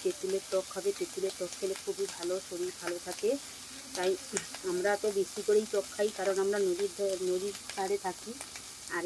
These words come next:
এমনিতেও আমাদের টক খেতেই ভালো লাগবে, কারণ নোনা মাছের টক অবশ্যই খেতে ভালো লাগবে। তার জন্য আমরা প্রচুর,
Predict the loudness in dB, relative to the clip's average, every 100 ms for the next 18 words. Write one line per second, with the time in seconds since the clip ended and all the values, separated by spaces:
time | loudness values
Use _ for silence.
0 | 0 2 2 4 4 4 4 2 0 -2
1 | -2 -2 2 2 0 -2 0 0 0 0
2 | 0 0 2 4 4 2 -2 -6 -4 -4
3 | -6 -8 -8 -6 0 0 0 -4 -2 -2
4 | -2 -2 -2 -4 -4 -10 -10 -12 -10 -2
5 | -2 2 4 4 2 0 -4 -4